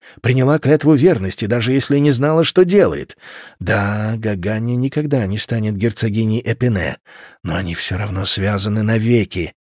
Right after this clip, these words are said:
Робер с нежностью коснулся червоного золота. Ениоль неправильно понял его жест и проникновенно сообщил: "Будь у сына моего отца иной путь, он пошел бы им.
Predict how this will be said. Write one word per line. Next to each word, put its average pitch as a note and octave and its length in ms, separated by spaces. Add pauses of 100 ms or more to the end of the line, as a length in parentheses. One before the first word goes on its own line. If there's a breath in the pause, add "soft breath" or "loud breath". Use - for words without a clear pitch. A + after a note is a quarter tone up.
(420)
Робер A#2+ 460
с - 140
нежностью B2 520
коснулся A#2+ 520
червоного G2 500
золота. E2+ 540 (680)
Ениоль A2+ 540
неправильно G#2+ 580
понял G#2 300
его F2+ 200
жест F#2+ 440 (260)
и A#2+ 80
проникновенно F#2 640
сообщил: - 640 (800)
"Будь E2 540 (100)
у - 80
сына F#2 340
моего F2 280
отца F2 420
иной D#2 300
путь, - 360 (760)
он G2+ 160
пошел G2 420
бы F#2 160
им. E2+ 340